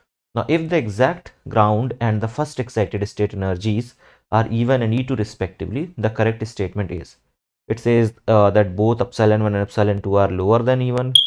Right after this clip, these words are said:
Second says epsilon one lies between E one and E two. Third says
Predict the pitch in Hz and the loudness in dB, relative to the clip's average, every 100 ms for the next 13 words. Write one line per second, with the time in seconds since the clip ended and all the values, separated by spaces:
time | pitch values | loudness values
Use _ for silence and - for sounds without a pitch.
0 | - - - - _ 117 113 120 120 107 | -4 -18 -20 -20 _ -2 0 0 0 0
1 | 107 117 107 107 101 95 95 101 - 98 | 0 0 2 2 0 0 0 -2 -6 -6
2 | 117 147 139 131 123 123 117 120 123 - | -4 -2 0 0 0 0 -2 -4 -6 -8
3 | _ - 107 - 120 107 98 | _ 0 0 2 2 2 2